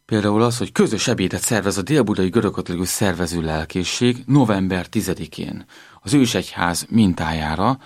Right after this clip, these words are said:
a vasárnapi szent liturgiát követően senki ne menjen haza, ez a szlogen, hanem maradjon ott egy közös ebédre, hogy a, hogy az eukarisztikus lakoma követ-, eukarisztikus lakomát követően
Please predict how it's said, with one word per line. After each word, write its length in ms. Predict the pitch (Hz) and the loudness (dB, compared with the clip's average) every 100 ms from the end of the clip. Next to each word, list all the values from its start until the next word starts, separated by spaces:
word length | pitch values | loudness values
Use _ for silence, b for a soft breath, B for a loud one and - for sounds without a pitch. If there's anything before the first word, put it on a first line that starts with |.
| B B B _ | B B B _
a 80 | 92 | -2
vasárnapi 480 | 147 - 104 101 95 | -2 -2 -4 -4 -2
szent 240 | - 101 | 0 -2
liturgiát 720 | 98 104 95 98 101 117 120 - 90 - | -2 -4 -4 0 0 0 -4 -16 -18 -14
követően 600 | - 104 90 - 107 117 | -4 -2 -2 0 0 0
senki 260 | 117 95 - | 0 -4 -2
ne 100 | 95 | 2
menjen 320 | 92 95 95 | 4 4 2
haza, 480 | 87 92 82 117 135 B B B - | 2 0 2 0 0 B B B -12
ez 160 | - | -10
a 60 | 101 | -8
szlogen, 600 | - 87 85 90 131 143 B B B | -8 -4 0 0 0 -2 B B B
hanem 320 | - 135 143 | -2 2 2
maradjon 420 | 123 95 87 101 | 4 2 2 0
ott 120 | 95 92 | 0 -2
egy 100 | - | -2
közös 340 | 104 85 - | -2 -2 -2
ebédre, 460 | 101 107 107 123 123 | 0 2 2 2 2
hogy 320 | 117 110 104 | 2 2 2
a, 280 | 101 101 - - - | 2 0 -4 -12 -14
hogy 240 | - 92 | -10 -2
az 240 | 101 95 - | 0 0 0
eukarisztikus 760 | 107 - 92 90 - - 85 | 0 0 -2 -4 -6 -8 -4
lakoma 640 | 113 107 - 92 87 90 107 | 0 0 0 0 0 -2 -6
követ-, 340 | - 95 87 - - - - _ - - - - - - 73 | -2 0 -2 -6 -20 -20 -20 _ -14 -12 -12 -14 -16 -16 -8
eukarisztikus 680 | - 117 113 98 - 92 92 | 0 0 0 -4 -4 -8 -4
lakomát 480 | 98 95 98 92 85 | -4 -2 -2 -2 0
követően 680 | 110 98 90 95 98 110 | 0 0 0 -2 -2 -2